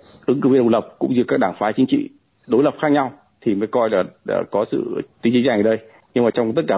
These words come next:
cuộc bầu cử của, của do Đảng Cộng sản Việt Nam họ tổ chức ý, thì nó cũng không công, công bằng. Bởi vì nếu xét được bầu cử ấy, thì chúng ta thấy á, là thứ nhất ý, là họ giao cho cái cơ quan gọi là Mặt trận Tổ quốc Việt Nam. Thì cơ quan đó người đứng đầu á,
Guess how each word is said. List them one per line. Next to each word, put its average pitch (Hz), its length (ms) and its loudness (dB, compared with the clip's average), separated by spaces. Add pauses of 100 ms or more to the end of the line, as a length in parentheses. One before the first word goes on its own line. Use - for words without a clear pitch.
cuộc 113 80 2
bầu 104 160 2
cử 98 200 2
của, 80 240 0 (360)
của 101 200 0
do 120 80 2
Đảng 107 160 0
Cộng 87 120 -4
sản 95 80 -2
Việt 92 80 0
Nam 104 160 0
họ 110 60 0
tổ 87 100 -2
chức 147 180 -2
ý, 160 60 0 (160)
thì 98 120 0
nó 98 120 0
cũng - 160 -4
không 113 180 -4
công, 113 200 -2
công 117 140 0
bằng. 110 160 -2 (380)
Bởi 120 120 2
vì 127 60 4
nếu 139 200 4
xét 196 120 0
được 160 60 2
bầu 123 180 0
cử 107 200 2
ấy, 135 160 2
thì 180 80 0 (120)
chúng 151 120 2
ta 147 120 4
thấy 127 200 2
á, 185 100 0 (380)
là 104 380 0 (800)
thứ 139 100 2
nhất 190 160 4
ý, 202 80 2 (200)
là 110 380 0
họ 123 180 -4
giao 139 240 0
cho 131 160 -2
cái 147 180 0
cơ 143 180 2
quan 135 280 0
gọi 113 120 0
là 101 80 0
Mặt 104 240 -4
trận 139 160 -2
Tổ - 160 0
quốc 208 160 2 (320)
Việt 117 80 0
Nam. 135 200 0 (420)
Thì 123 100 0
cơ 135 180 0
quan 143 200 0
đó 135 400 0
người 131 160 2
đứng 120 120 2
đầu 123 260 2
á, - 60 0